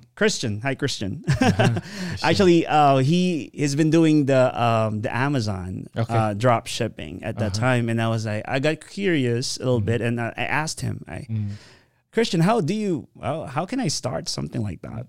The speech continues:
Speaker 1: You know,
Speaker 2: Mm.
Speaker 1: how, how can I?" Um, so I learned a little bit. Um, I, uh, I asked him all the questions.
Speaker 2: Mm.
Speaker 1: How do I get the manufacturers and all
Speaker 2: Mm-hmm.
Speaker 1: that stuff? I, I did some, my own research as well, and, um, he gave me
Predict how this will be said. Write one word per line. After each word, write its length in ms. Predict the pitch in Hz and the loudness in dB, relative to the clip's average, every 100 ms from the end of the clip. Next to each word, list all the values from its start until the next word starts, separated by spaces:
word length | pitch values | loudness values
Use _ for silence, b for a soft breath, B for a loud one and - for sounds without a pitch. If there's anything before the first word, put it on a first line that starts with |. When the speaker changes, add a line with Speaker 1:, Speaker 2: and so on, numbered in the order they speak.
| - | -4
Speaker 1:
You 80 | 113 | 0
know, 160 | 113 | 0
Speaker 2:
Mm. 160 | 113 120 | 0 0
Speaker 1:
how, 160 | 139 | -2
how 240 | 143 151 135 | -4 -4 -2
can 220 | - 123 | 0 0
I?" 240 | 120 120 113 | 2 0 0
Um, 400 | 110 110 123 - | -4 -4 -8 -10
so 160 | - 147 | -2 2
I 80 | 143 | 4
learned 400 | 139 143 143 143 | 4 4 2 2
a 60 | 139 | 0
little 160 | 123 | 0
bit. 240 | 127 131 110 | 0 0 0
Um, 380 | 120 117 113 - | 0 2 0 -2
I, 400 | 117 117 117 107 | 0 0 0 -2
uh, 80 | - | -4
I 80 | 104 | -6
asked 320 | 117 127 143 | -4 -2 0
him 80 | 127 | 0
all 80 | 131 | 0
the 80 | 143 | 0
questions. 720 | 120 107 - 127 123 131 - 110 | -2 -2 -2 -2 -2 -4 -6 -4
Speaker 2:
Mm. 400 | 107 104 104 - | -2 -2 -6 0
Speaker 1:
How 240 | 131 127 | 4 4
do 160 | 127 123 | 4 2
I 80 | |
get 320 | 113 113 110 _ _ _ 113 | 2 2 0 _ _ _ -6
the 120 | 113 | -2
manufacturers 1120 | 113 107 104 113 117 - 123 117 117 117 110 | 0 0 0 -2 -4 -2 0 2 2 2 0
and 80 | 113 | 0
all 100 | 113 | 0
Speaker 2:
Mm-hmm. 100 | 113 | 0
Speaker 1:
that 100 | 110 | -4
stuff? 280 | - 117 107 | -4 -4 -2
I, 160 | 117 123 123 | -2 -4 -6
I 160 | - 117 | -6 -4
did 180 | 113 131 | -4 -4
some, 500 | - 147 143 139 - 127 | -2 -2 -2 -4 -4 -2
my 80 | |
own 180 | 123 143 | 0 0
research 380 | 139 139 147 139 | 0 0 -2 -4
as 140 | 143 - | -6 -2
well, 340 | 135 131 135 | 0 2 0
and, 280 | 113 113 110 | 0 -2 0
um, 240 | 113 110 110 B B B | 2 2 -2 B B B
he 140 | - | -2
gave 220 | 127 151 147 | 2 2 4
me 280 | 147 139 | 4 4